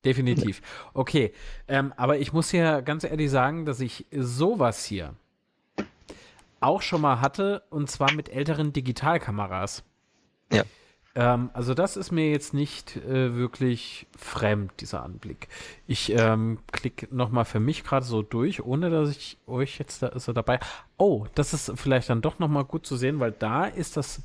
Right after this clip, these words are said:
Speaker 1: Bild etwas, äh, schärfer und normaler und da ist nichts zu
Speaker 2: Mhm.
Speaker 1: sehen. Also
Speaker 2: Mhm, genau.
Speaker 1: so schnell, ne?
Speaker 2: Das ist halt
Speaker 1: Ähm,
Speaker 2: der Vergleich dann dazu.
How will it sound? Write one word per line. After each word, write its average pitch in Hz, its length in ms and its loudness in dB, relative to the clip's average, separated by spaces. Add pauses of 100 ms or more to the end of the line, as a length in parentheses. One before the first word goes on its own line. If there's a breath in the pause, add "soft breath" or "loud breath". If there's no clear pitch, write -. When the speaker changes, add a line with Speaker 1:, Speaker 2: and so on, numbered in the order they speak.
Speaker 1:
Bild 160 240 2
etwas, - 480 -10
äh, 113 260 -4 (100)
schärfer 143 480 0
und 120 140 -6
normaler 113 600 2
und 135 120 -4
da 135 100 2
ist 135 180 -2
nichts - 180 0
zu 110 60 4
Speaker 2:
Mhm. 110 140 6
Speaker 1:
sehen. 95 160 -6 (380)
Also 110 240 -8
Speaker 2:
Mhm, 95 340 2 (180)
genau. 90 300 4
Speaker 1:
so - 100 -12
schnell, 101 280 -14
ne? 113 140 -14 (400 loud breath)
Speaker 2:
Das 110 160 6
ist 113 140 6
halt 131 160 4
Speaker 1:
Ähm, 123 60 6
Speaker 2:
der 98 40 2
Vergleich 98 540 0
dann 98 180 2
dazu. - 400 -4